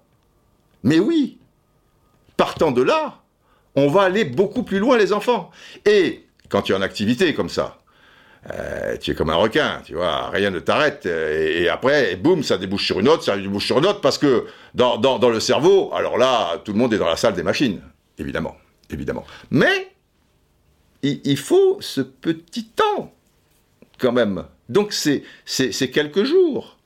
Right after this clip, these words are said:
Voilà. Cela étant dit, c'est quand même le podcast soixante-seize Nonies. Alors, je sais pas si la prononciation est très bonne, ça s'écrit N O N I E S, Nonies. Voilà.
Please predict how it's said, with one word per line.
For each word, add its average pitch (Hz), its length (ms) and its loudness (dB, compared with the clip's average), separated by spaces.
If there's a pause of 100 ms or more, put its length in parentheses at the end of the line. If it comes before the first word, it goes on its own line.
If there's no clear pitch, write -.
(640)
Voilà. - 340 0 (1080)
Cela 208 300 2
étant 156 240 0
dit, 214 360 -2 (1200)
c'est 175 220 0
quand 180 140 0
même 196 220 0
le 147 140 0
podcast 170 640 -2
soixante-seize 165 1000 0
Nonies. 127 920 -2 (680)
Alors, 87 120 0
je - 60 -4
sais 113 80 0
pas 180 120 2
si - 120 -2
la 110 80 2
prononciation 104 640 0
est 107 60 0
très 110 160 -2
bonne, 143 260 2
ça - 160 -4
s'écrit 139 500 -2
N 110 300 0
O 147 320 0
N 120 320 2
I 131 240 -4
E 101 220 -2
S, - 420 -10
Nonies. 82 440 -6 (240)
Voilà. 69 160 -4